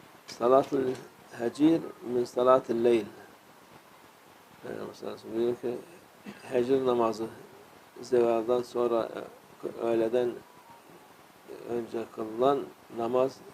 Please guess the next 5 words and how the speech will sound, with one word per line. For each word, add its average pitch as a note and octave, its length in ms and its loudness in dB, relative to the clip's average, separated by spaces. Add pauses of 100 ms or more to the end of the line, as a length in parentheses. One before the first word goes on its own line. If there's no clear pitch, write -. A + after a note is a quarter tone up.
(320)
gece B2 300 6
namazındandır. A2+ 840 0 (760)
Yani A#2 200 -4
o, A#2 200 0 (360)
e, - 80 -12